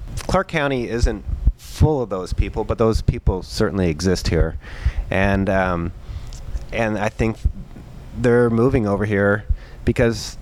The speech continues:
for the same reason we're here is, is that, um, it's just they can't afford to live in Portland anymore, and, and a lot of those people are being driven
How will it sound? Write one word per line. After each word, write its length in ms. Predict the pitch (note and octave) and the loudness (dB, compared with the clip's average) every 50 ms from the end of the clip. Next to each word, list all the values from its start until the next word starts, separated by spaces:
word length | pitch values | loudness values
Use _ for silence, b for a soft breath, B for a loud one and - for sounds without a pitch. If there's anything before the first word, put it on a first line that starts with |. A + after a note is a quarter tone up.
| - | -2
for 100 | - - | -2 0
the 100 | A#2+ A2+ | 0 0
same 220 | A2 - A#2 A2+ A2 | 0 2 2 2 2
reason 280 | A2+ G#2+ G#2 G#2+ G#2 | 2 0 -4 -6 -4
we're 160 | F#2+ G#2 G#2 | -2 0 2
here 280 | G2+ - F#2 F2 E2+ E2 | 2 4 4 4 4 2
is, 200 | E2 D#2+ - - - | 0 -2 -4 -6 0
is 240 | F2 F2 E2 D#2 D#2+ | 0 2 2 2 4
that, 240 | G2 F2+ F2 F2 E2+ | 4 4 4 4 4
um, 380 | F2 E2+ E2 E2+ E2+ F2 F2 - | 4 2 2 0 -2 -4 -6 -6
it's 300 | - G2 - - - - | -6 -8 -6 -6 -4 -4
just 260 | G2 E2 - - - | -2 -4 -4 -6 -2
they 100 | - G2+ | -2 -2
can't 280 | F#2+ - A2 F#2+ F2+ F2+ | -2 0 -2 -2 -2 -2
afford 500 | F2+ - - G#2+ F#2+ F#2 F#2 D#2+ - - B B B B B B B B | -4 -2 0 0 2 2 2 0 0 -2 B B B B B B B B
to 80 | - A#2 | 0 4
live 180 | G#2 G#2+ G#2 F2+ | 4 4 4 2
in 80 | G2 | 0
Portland 340 | - - F#2 - C#2+ F2+ F2 | 0 2 0 2 2 0 0
anymore, 480 | E2+ E2 E2 E2+ E2+ F2 F2 E2+ E2+ E2+ | 0 0 0 0 2 2 2 4 2 2
and, 180 | D#2+ D2+ C#2+ - - | 0 0 0 -2 -2
and 180 | - F2+ F2 | -2 -2 -2
a 40 | F2+ | 0
lot 220 | F2 F#2 F#2+ G2 G2 | 2 2 2 2 2
of 80 | F2+ | 0
those 320 | F2+ F#2 F2 E2+ D#2 - - - - B B B B B - | 0 -2 -2 -4 0 2 4 4 4 B B B B B 0
people 240 | - G#2 G2+ - G#2 | 0 2 2 2 0
are 60 | F#2+ | 0
being 200 | F2+ G2 F#2+ F#2 | -2 -2 -4 -2
driven 520 | E2+ - F#2+ F#2+ F#2+ G#2 G2 F#2 F2+ E2+ | 0 0 0 0 2 0 0 0 -2 -2